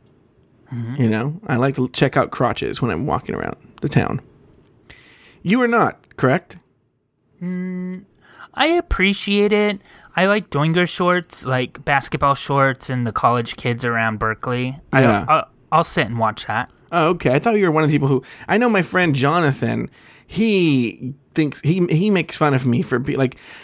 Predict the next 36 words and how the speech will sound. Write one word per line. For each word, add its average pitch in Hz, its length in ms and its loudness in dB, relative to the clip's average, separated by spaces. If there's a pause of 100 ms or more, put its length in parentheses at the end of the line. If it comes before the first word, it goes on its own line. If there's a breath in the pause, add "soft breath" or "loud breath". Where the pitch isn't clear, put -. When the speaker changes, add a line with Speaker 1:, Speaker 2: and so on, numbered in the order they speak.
(120)
Speaker 2:
there 269 140 2
will 392 100 2
be 359 120 2
a 302 40 -4
guy, 208 300 0
like, 190 200 0
literally, 208 380 2
like, 185 240 0
a 160 40 4
schlong 175 760 2
hanging 160 420 2
out 147 140 2
of 117 100 0
a 123 60 2
guy's 131 220 2
shorts, 127 360 0
and 127 80 0
I'll 117 120 0
be 120 100 2
like, 107 140 -2
"Oh 165 100 0
my 151 160 -2
God, 185 300 -2
look 208 160 0
at 196 120 2
that." 139 120 2
And 131 100 -2
Jonathan 143 220 2
will 139 100 2
be - 20 -8
like, - 60 -6
"What?" 185 340 -2 (1200 soft breath)
Speaker 1:
Well, 240 320 2
I'm 214 240 2
kind, 226 440 0
I'm, 185 360 0